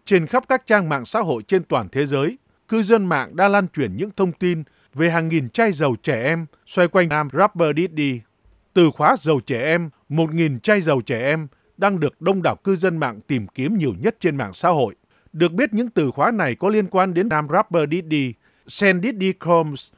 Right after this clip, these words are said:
bị buộc tội ép buộc các nạn nhân nữ tham gia vào các màn trình diễn nhạy cảm mang tên Free Cops. Và trong cuộc đột kích vào nhà nam rapper, cơ quan chức năng đã tịch thu nhiều vật dụng được anh ta sử dụng, bao gồm cả dầu trẻ em. Không lâu sau,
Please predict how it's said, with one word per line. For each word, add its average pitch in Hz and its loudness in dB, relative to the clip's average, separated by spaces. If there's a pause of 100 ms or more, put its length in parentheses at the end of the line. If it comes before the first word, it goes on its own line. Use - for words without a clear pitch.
(100)
bị 170 2
buộc 160 2
tội 143 0
ép 233 2
buộc 151 -4
các 233 -2
nạn 123 -4
nhân 165 -2
nữ 156 0
tham 196 -2
gia 196 0
vào 131 -4
các - -6
màn 127 -4
trình 120 -4
diễn 170 0
nhạy 139 -4
cảm 104 -2 (120)
mang 160 -2
tên 151 0
Free 151 -2
Cops. - 0 (440)
Và 156 2
trong 226 0
cuộc - -4
đột 151 -2
kích 262 -6
vào 160 0
nhà 127 -4
nam 156 -2
rapper, 160 0 (240)
cơ 202 4
quan 175 4
chức 254 -4
năng 190 0
đã 190 2
tịch 175 -4
thu 196 2
nhiều 147 0
vật 120 -2
dụng 131 -4 (200)
được 139 -4
anh 160 -4
ta 156 0
sử 101 -6
dụng, 123 -4 (340)
bao 214 6
gồm 165 2
cả 131 -2
dầu 127 -2
trẻ 113 -6
em. 143 -2 (440)
Không 170 0
lâu 160 4
sau, 143 0